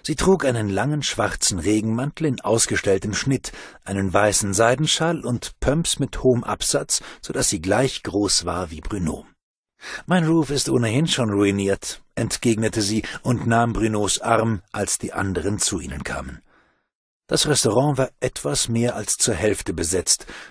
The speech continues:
was für einen Wochentag im Spätherbst hier im Périgord ungewöhnlich war,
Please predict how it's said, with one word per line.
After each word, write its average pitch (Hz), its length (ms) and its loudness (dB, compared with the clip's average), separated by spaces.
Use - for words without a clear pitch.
was 123 240 2
für 127 100 -2
einen 104 260 0
Wochentag 101 540 0
im 98 100 -2
Spätherbst - 760 -2
hier 117 260 0
im 92 100 -4
Périgord 92 540 -4
ungewöhnlich 76 720 -4
war, - 220 -8